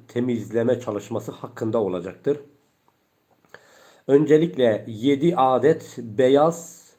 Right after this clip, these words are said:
kuvars kristali satın alıyoruz.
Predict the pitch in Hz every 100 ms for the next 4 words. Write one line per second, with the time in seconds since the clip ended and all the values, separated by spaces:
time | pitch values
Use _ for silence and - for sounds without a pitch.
0 | _ _ _ _ _ _ - - 131 151
1 | 156 - _ - 147 123 - 123 127 151
2 | 160 151 - - - 135 139 107 98 92
3 | 87 -